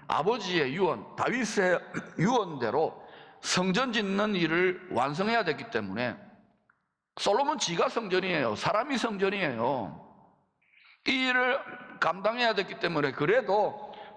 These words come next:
<clears throat> 하나님하고 일치되고 하나님의 뜻과 하나님 마음에 합한 하나님을 경외하는 삶을 살았다고요. 그랬더니 하나님께서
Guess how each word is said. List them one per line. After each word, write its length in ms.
<clears throat> 200
하나님하고 600
일치되고 540
하나님의 460
뜻과 300
하나님 260
마음에 420
합한 320
하나님을 340
경외하는 340
삶을 200
살았다고요. 720
그랬더니 340
하나님께서 760